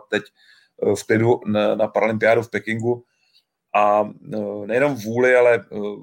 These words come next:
opravdu ten boj, který museli svést, eh, kluci sami se sebou,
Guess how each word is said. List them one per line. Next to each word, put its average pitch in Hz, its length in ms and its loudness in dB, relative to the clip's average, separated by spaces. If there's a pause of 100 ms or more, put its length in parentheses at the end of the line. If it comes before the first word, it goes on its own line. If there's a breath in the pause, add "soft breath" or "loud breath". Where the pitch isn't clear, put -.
opravdu - 280 -4
ten 117 240 -4
boj, 117 400 0 (680 soft breath)
který 120 160 0
museli 123 280 2
svést, 117 440 2
eh, 117 60 -6 (500)
kluci 117 240 -4
sami 127 260 -2
se 120 140 -2
sebou, 117 480 2